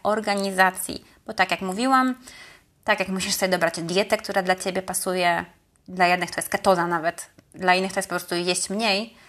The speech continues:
a dla innych, mm, intermittent fasting, tak samo musisz sobie dobrać strategię organizacji. Mój narzeczony uwielbia karteczki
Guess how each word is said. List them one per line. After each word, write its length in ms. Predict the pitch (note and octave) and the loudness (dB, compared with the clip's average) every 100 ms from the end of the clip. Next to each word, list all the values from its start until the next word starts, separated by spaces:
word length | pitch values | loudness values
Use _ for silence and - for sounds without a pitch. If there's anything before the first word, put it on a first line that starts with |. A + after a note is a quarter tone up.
| - | -8
a 100 | - | -2
dla 120 | G3 G3 | 2 2
innych, 460 | G3 G3+ F#3+ F#3 F#3 - - - - | 2 0 0 0 -4 -12 -12 -16 -18
mm, 500 | F2+ B1+ B1 G2+ G#2 | -18 -16 -18 -18 -12
intermittent 500 | F#3 G3 G3+ G3+ F#3 | -6 -2 0 0 -2
fasting, 500 | - E3+ - G#3 D#4+ - - - | 0 0 0 -4 -6 -6 -14 -6
tak 140 | - - | -2 2
samo 220 | D4+ D#4 | 4 4
musisz 220 | C4+ - | 2 0
sobie 140 | - | -2
dobrać 260 | A3 A#3 A#3 | 0 0 -2
strategię 560 | - G3+ G3+ A#3+ A#3 - | -4 -2 0 2 2 0
organizacji. 920 | G3+ G#3 G#3 G#3+ F#3+ F3 - C3+ - _ _ _ - | -2 -2 -2 4 4 4 -4 -8 -12 _ _ _ -6
Mój 180 | B3 G4+ | 0 4
narzeczony 500 | E4+ D#4+ B3 A#3+ A#3 | 4 2 0 0 0
uwielbia 760 | A3 G3 A#3+ G#3 A3 G#3+ G#3+ - _ - | 0 2 2 4 2 2 0 -8 _ -2
karteczki 760 | A3+ A#3 A#3+ G#3 - F#3 F#3 | 0 2 0 -4 -6 -8 -8